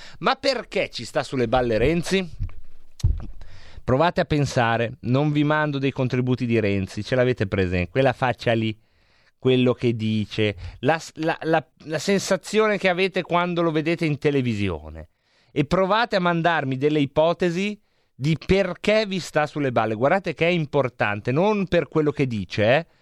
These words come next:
co-, nell'atteggiamento. Perché avete questa, abbiamo quest-, questo sentimento che diciamo, "Mamma mia",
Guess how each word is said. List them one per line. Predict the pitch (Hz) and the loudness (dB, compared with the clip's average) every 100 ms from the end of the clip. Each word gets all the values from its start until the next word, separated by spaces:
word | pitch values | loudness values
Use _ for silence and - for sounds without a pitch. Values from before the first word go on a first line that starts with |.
| _ _ _ | _ _ _
co-, | - 151 139 | -14 -10 0
nell'atteggiamento. | 151 175 175 - 196 151 156 165 135 104 98 - | 2 4 2 2 0 2 2 2 0 -2 -2 -4
Perché | 101 180 220 190 - 180 139 | -2 2 2 2 2 4 4
avete | 123 127 139 139 | 4 4 2 0
questa, | 127 143 - 139 131 - - - - | 0 0 2 2 0 -4 -20 -20 -6
abbiamo | - 123 139 185 170 131 113 | -4 0 2 2 0 -2 -4
quest-, | - 151 - - - | 0 0 -2 -12 -12
questo | - 165 - - _ 165 | -2 -2 -2 -10 _ -2
sentimento | 156 175 165 - 170 170 185 165 143 | 0 2 2 2 2 4 4 2 0
che | 143 | 0
diciamo, | 143 156 156 | 2 2 4
"Mamma | 185 190 156 147 143 147 | 4 4 2 -2 0 2
mia", | 147 147 131 120 110 | 2 2 4 2 2